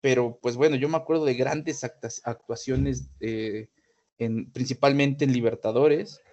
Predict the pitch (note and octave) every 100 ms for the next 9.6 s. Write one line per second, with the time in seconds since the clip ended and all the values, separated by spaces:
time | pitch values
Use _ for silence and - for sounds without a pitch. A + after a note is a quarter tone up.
0 | _ _ _ _ _ _ _ _ _ -
1 | B2+ B2 A#2+ A#2+ - - F3+ F#3 F#3+ -
2 | _ _ - D#3 F#3 - G#3 G#3 F#3+ D#3+
3 | C#3+ C#3+ F3+ F#3 F3+ D#3 C3+ C3+ C3+ F3
4 | E3+ D3+ B2+ - C3 B2 C#3 B2 B2 D3
5 | D3+ - B2 - C3+ - C#3 D3+ C#3+ C#3+
6 | D#3+ D#3 D3+ - B2+ B2+ - B2 - -
7 | D#3 C3 A#2+ A#2 C#3+ D3 C#3 C3 A#2 A#2
8 | A#2 C3+ C3+ C3+ C3 - C#3+ C#3 C3 B2+
9 | - A#2 A2 - A2 A2